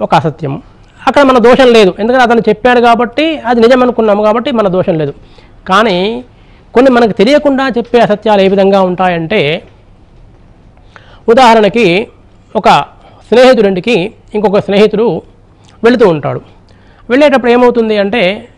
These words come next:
ఈ మొదటి స్నేహితుడు, ఆ, అంటే బయలుదేరే స్నేహితుడిని, ఆ, ఎవరింటికైతే వెళ్ళాలో ఆ స్నేహితుడు అడుగుతాడు, "బాబు ఎక్కడి దాకా వచ్చారు?" అని. "ఇక మేము బయలుదేరామండి" అంటాడు. కానీ వారు ఇంకా బయలుదేరరు,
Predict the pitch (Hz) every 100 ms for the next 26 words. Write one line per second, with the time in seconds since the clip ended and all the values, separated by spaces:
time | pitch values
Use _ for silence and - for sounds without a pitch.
0 | - 220 208 185 269 302 226 214 202 208
1 | 240 180 - _ _ _ _ 180 170 156
2 | - - - - - 190 165 226 247 240
3 | 233 - 202 190 196 180 233 208 240 -
4 | - - - 175 165 151 151 - - _
5 | _ 277 - 285 - _ _ - _ _
6 | - 233 262 247 240 233 190 208 240 208
7 | 208 - 202 208 202 262 196 180 156 139
8 | - _ _ - 202 208 247 190 240 233
9 | 208 - 185 165 165 131 - - - -
10 | - - - 262 240 190 247 254 247 233
11 | 220 208 233 180 165 135 - - _ -
12 | 180 220 190 175 202 - _ 170 170 170
13 | 147 160 196 170 147